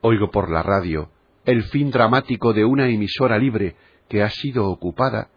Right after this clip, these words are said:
y reducida al silencio por los soviéticos. He aquí,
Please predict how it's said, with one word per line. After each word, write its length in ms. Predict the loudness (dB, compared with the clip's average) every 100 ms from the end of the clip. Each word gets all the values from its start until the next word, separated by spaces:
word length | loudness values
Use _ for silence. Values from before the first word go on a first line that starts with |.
| _ _ _ _
y 120 | 0 2
reducida 580 | 2 -2 -4 -2 2
al 120 | 2 0
silencio 640 | -2 -2 -2 -4 -10 -8
por 180 | -6 -6
los 180 | -8 -8
soviéticos. 680 | -8 -8 -10 -14 -20 -20 _ _ _ _ _ _ _ _ _ _ _ _ _ _ _ _ _ _ _ _ _ _ _ _ _ _ _ _ -4
He 180 | 2 2
aquí, 380 | 0 -4 -4